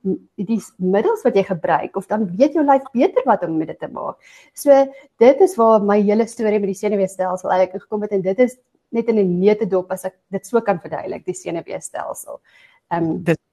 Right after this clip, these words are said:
Speaker 2: <clears throat> dis 'n baie goeie v-, eh, verduideliking, en ek dink is ook, ehm, weet, as jy in daardie veg of vlug plek staan, as jy daar so is en jy is, en jy is,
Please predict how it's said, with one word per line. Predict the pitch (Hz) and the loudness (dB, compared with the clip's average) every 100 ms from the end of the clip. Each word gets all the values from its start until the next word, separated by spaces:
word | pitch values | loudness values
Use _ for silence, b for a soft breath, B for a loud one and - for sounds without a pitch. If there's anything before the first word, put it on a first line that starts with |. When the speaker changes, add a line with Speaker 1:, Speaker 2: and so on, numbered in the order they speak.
| _ _ | _ _
Speaker 2:
<clears throat> | 254 208 | 0 2
dis | 208 202 | 2 4
'n | |
baie | 175 170 185 | 4 4 4
goeie | 202 170 | 2 2
v-, | - - | 0 -2
eh, | 151 139 | 0 0
verduideliking, | 165 143 135 139 143 143 135 | -2 2 2 2 -2 -4 0
en | 160 | -2
ek | 151 | 0
dink | 180 185 | 0 0
is | - | 2
ook, | 175 170 B B B B B - | 2 0 B B B B B 2
ehm, | 170 160 156 - _ _ _ _ _ _ 170 | 4 4 2 -6 _ _ _ _ _ _ -4
weet, | 180 180 - _ _ _ _ - | 0 0 -2 _ _ _ _ -2
as | 170 - | -2 2
jy | 185 185 - | 2 2 0
in | 190 160 | -2 2
daardie | 151 165 180 208 | 4 4 2 -2
veg | - 180 - | 0 0 0
of | 190 | -8
vlug | - 180 160 - - _ _ _ _ _ _ _ _ _ - | 0 0 0 -4 -20 _ _ _ _ _ _ _ _ _ -2
plek | 156 139 - | -2 -2 -12
staan, | - 120 113 131 | -8 -8 -6 -8
as | - 156 | -8 -4
jy | 160 | -2
daar | 156 156 165 | 2 2 0
so | 190 | -2
is | - 160 160 | -2 -2 -2
en | 151 | -4
jy | 147 | -4
is, | 147 - | -6 -10
en | 151 151 | -8 -6
jy | 151 151 151 | -2 -2 0
is, | 156 - - | -4 -6 -12